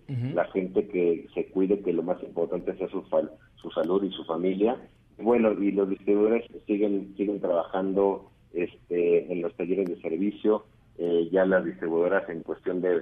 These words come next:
Speaker 2: de, de ventas, los, los pisos de venta están cerrados. Eh, entonces, bueno, nosotros estamos, estamos en eso, mi querido José Ramón. No, no, no dejaremos de luchar con esto. Obviamente es,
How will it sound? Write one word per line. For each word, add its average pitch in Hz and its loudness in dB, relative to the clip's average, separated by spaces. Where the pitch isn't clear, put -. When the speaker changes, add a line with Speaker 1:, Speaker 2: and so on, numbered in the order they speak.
Speaker 2:
de, 80 -4
de 80 -4
ventas, 90 -2
los, 82 -4
los 80 -8
pisos 90 -8
de 82 0
venta 87 -2
están 87 -10
cerrados. 98 2
Eh, 87 2
entonces, 101 0
bueno, 110 4
nosotros 104 -2
estamos, 113 0
estamos 110 -6
en 98 0
eso, 104 2
mi 95 -4
querido 104 -4
José 98 -4
Ramón. 98 2
No, 117 4
no, 120 2
no 120 2
dejaremos 104 2
de 87 2
luchar 98 0
con 90 -4
esto. 98 -4
Obviamente 95 -2
es, - -2